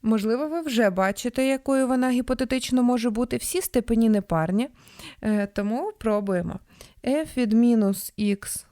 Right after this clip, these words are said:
Це у нас мінус х в третьому плюс два помножити на мінус х. Всі ікси замінені. Думаємо. Мінус х в третьому. Залишається мінус.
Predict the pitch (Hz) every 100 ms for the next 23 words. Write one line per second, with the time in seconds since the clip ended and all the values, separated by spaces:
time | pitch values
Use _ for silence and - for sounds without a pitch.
0 | _ _ _ _ _ _ _ _ _ _
1 | - _ _ _ _ - - 208 196 190
2 | - 240 247 214 190 - 202 190 - -
3 | - 240 311 415 403 311 254 220 - 214
4 | 214 190 185 202 311 370 - 220 214 254
5 | 269 214 214 196 196 202 202 196 - 202
6 | 180 - - - - 233 208 - 196 180
7 | 180 277 415 381 370 - - _ _ _
8 | _ _ _ _ _ _ _ _ _ _
9 | _ _ - 196 214 180 165 - - -
10 | - - 226 277 415 415 - 277 - -
11 | - 220 170 - - 170 - _ - 175
12 | 185 254 - 220 185 190 - 208 214 220
13 | 240 -